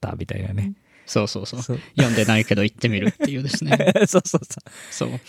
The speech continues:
Speaker 1: このセリフ言ってみたいっていうのを言いまくってるのが面白くて。
Speaker 2: うん。あ、エンダーズゲーム、あれ新訳版出たんだ <laughs> とかですね。
Speaker 1: <laughs> そうそう。
Speaker 2: これは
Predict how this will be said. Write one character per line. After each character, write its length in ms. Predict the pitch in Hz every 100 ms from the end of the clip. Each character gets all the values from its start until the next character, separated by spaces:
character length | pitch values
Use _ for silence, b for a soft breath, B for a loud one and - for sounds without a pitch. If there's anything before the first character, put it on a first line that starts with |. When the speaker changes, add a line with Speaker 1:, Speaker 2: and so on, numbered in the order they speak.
| -
Speaker 1:
こ 80 | 143
の 80 | 151
セ 140 | 160
リ 100 | 151
フ 60 | 151
言 100 | 123
っ 80 |
て 100 | 139
み 140 | 147 147
た 160 | 147
い 60 | 135
っ 40 |
て 220 | 110 - 117
い 100 | 110
う 60 |
の 60 | 101
を 20 |
言 220 | 107 113
い 60 | 117
ま 120 | 117
く 100 | 120
っ 20 |
て 140 | - 95
る 80 |
の 80 | 90
が 60 | 85
面 100 | 95
白 200 | - 95
く 80 | -
て。 180 | - _ _ b b b
Speaker 2:
う 40 |
ん。 240 | 107 117 120 B B B B
あ、 280 | - 120 120 143
エ 120 | 135
ン 80 | 139
ダ 160 | 135 139
ー 40 |
ズ 120 | 135
ゲ 220 | 139 135
ー 20 | 110
ム、 340 | 104 107 131 _
あ 100 | 131
れ 120 | 120 117
新 220 | 135 135
訳 180 | 123 131
版 160 | 123
出 100 | 120
た 120 | - 120
ん 100 | -
だ 80 | - -
<laughs> 120 | 190
と 80 | 120
か 140 | -
で 120 | - -
す 140 | -
ね。 100 | 403
Speaker 1:
<laughs> 80 | 370
そ 140 | 349 339
う 40 |
そ 140 | - -
う。 80 | 196 - - - - - - _ - _ - - _ _ _ _ _ _ - - - - - - - - B B B B B -
Speaker 2:
こ 200 | 135 131
れ 160 | 131 127
は 500 | 127 123 117 113